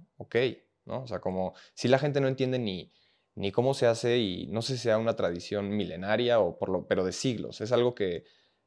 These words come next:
eh, las tra-, o sea, las culturas que estaban antes que nosotros aquí, o sea, antes de que nos hiciéramos esta mezcla con el,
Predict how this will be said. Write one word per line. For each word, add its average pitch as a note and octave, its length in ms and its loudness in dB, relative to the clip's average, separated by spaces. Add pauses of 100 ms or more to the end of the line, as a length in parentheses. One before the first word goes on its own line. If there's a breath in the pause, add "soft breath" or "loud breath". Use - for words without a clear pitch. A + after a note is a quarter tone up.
(120)
eh, B1+ 240 0
las D#2+ 260 -2
tra-, F#2+ 160 2
o F2+ 60 -4
sea, F#2 140 -2
las F2+ 160 -2
culturas C#3+ 460 4
que - 60 -12
estaban A2 320 6
antes G#2 220 -2
que F2+ 120 -4
nosotros D#2+ 460 -4
aquí, B2 420 -2 (140)
o - 100 -12
sea, E2+ 240 -2
antes G2 180 -4
de G#2 80 -2
que - 100 -6
nos F2 200 -8
hiciéramos G2 340 -2
esta - 140 -2
mezcla F#2+ 360 -4
con E2 140 -6
el, D#2+ 200 -12